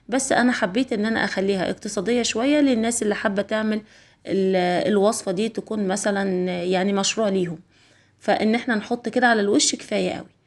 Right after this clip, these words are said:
وهتدي برضو نفس الطعم. طعمها حلو جدا، وان شاء الله الوصفة دي هتعجبكم قوي.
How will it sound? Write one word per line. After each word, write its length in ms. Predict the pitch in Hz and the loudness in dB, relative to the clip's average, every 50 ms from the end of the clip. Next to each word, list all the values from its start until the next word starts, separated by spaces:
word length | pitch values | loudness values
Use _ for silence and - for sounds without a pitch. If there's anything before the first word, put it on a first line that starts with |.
| _ _ _ _ _ - | _ _ _ _ _ 2
وهتدي 400 | 226 247 262 262 294 254 214 247 | 4 4 4 6 4 2 2 2
برضو 300 | 202 220 226 220 202 220 | 2 2 0 2 0 -2
نفس 260 | 196 196 202 - - 220 | -2 -2 -4 -6 -8 -10
الطعم. 340 | - _ - 160 - 165 - _ _ _ _ _ _ _ _ _ _ - | -10 _ -12 -12 -12 -12 -18 _ _ _ _ _ _ _ _ _ _ -6
طعمها 280 | 208 202 208 208 226 226 | -2 0 2 2 2 2
حلو 300 | - - 233 220 202 185 | 0 0 0 2 2 0
جدا، 340 | 180 214 202 214 247 240 220 | 0 -2 -2 -2 -2 -2 0
وان 100 | 202 190 | -2 -2
شاء 180 | - 220 214 | -2 -2 -2
الله 160 | 208 202 220 220 | -2 0 0 -2
الوصفة 340 | 196 185 190 185 - - | 0 -2 -2 -4 -4 -6
دي 140 | 185 208 208 | -4 -4 -4
هتعجبكم 480 | 208 202 170 165 - 196 - _ - - | -4 -4 -8 -8 -8 -8 -10 _ -16 -18
قوي. 180 | - - _ | -18 -18 _